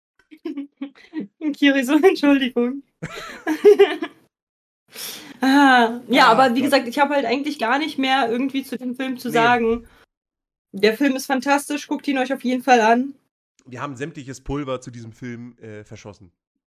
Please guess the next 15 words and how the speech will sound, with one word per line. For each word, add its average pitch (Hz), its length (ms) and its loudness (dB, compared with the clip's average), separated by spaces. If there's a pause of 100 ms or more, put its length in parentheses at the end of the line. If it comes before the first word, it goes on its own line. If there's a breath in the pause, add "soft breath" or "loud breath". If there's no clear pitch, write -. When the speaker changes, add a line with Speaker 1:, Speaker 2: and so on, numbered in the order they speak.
(240)
Speaker 2:
Ja. 117 160 -18 (1160)
Ich 165 100 -14
fand's 277 200 -10
nur, 269 240 -6
ich 208 80 -18
fand's 214 180 -16
nur 247 100 -12
noch 233 100 -14
ganz 202 220 -14
lustig, 190 440 -16
dass 156 160 -12
am 147 160 -16
Ende, 170 480 -12 (400 soft breath)
äh, 139 460 -6 (100)
in, 139 260 -14